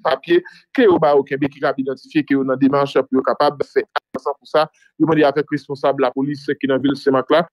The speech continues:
Li pale de komisè minisipal jan jid Cheri pou pran tout disisyon avèk responsab dji yo k ap pèmèt ke plak vrèman disponib avèk asirans yo korèk. Pou yo menm yo ka avèk aktivite yo, men ou remake kant moto yo diminye sou sou lari a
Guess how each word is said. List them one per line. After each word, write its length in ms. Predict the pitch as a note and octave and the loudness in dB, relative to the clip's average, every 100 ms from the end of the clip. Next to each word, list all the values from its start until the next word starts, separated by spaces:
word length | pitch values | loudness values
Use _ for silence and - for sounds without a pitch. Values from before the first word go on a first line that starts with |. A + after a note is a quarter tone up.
| _ | _
Li 80 | C#3 | -2
pale 200 | C3 C3+ | 2 2
de 80 | C3+ | 2
komisè 400 | C#3 C3 - C#3+ | 2 0 2 2
minisipal 560 | C3+ C#3 - C3+ C#3 B2+ B2+ | 2 -2 -6 0 0 2 0
jan 160 | C3 | 0
jid 160 | C3+ C3+ | -2 -2
Cheri 320 | - D3+ F3 E3+ | 0 2 0 -2
pou 160 | D#3 | -2
pran 160 | - D#3 | 0 0
tout 160 | F3 D3 | -2 -8
disisyon 480 | D3 - - G3 G3 - - - F#3 | -12 -20 -2 0 0 -6 -18 -4 0
avèk 320 | F#3+ F#3 F#3+ | 0 2 0
responsab 460 | F3 D3+ D3+ C3+ C3 | 0 -2 -2 -2 2
dji 320 | D#3 C#3 C#3 E3 | 2 4 2 2
yo 140 | D#3 - | 0 0
k 140 | C#3 | -2
ap 80 | - | 0
pèmèt 280 | C#3 C3+ - | 0 0 -2
ke 100 | C3+ | 0
plak 220 | D3+ C#3 _ | 0 0 _
vrèman 280 | F3 D#3 C3+ - | 0 2 -2 -6
disponib 440 | F3+ - D3 E3+ C#3 | -6 -4 -2 -2 0
avèk 240 | C#3+ - | 0 0
asirans 360 | C3+ - B2+ - | -4 -6 -10 -10
yo 60 | - | -4
korèk. 320 | - F#3+ F3+ _ _ _ | 2 2 2 _ _ _
Pou 160 | E3 D#3+ | 2 2
yo 40 | |
menm 160 | D#3+ D#3 | 2 0
yo 80 | C#3 | 0
ka 140 | C#3+ - - D#3 - | -2 0 0 -2 -2
avèk 300 | A2+ C#3 - - | -2 0 0 -2
aktivite 540 | B2+ - E3+ C#3+ C#3 C3+ | -6 -6 -8 -8 0 0
yo, 80 | A#2 | 2
men 180 | D3 D#3+ | 2 0
ou 160 | - C3 | 0 0
remake 460 | D3+ C3 - E3+ E3+ _ _ - D#3 - | 0 -2 0 0 0 _ _ 0 0 0
kant 160 | F3 - - | -2 -4 -8
moto 200 | - C#3 | 2 4
yo 120 | C3+ C3 B2 | 4 2 -2
diminye 560 | A#2 - F3+ E3 C3+ B2 | -2 2 2 4 2 0
sou 280 | - B2+ A#2+ | 0 -2 2
sou 80 | C3+ | 2
lari 300 | C3 C#3+ | 4 4
a 60 | E3+ | 2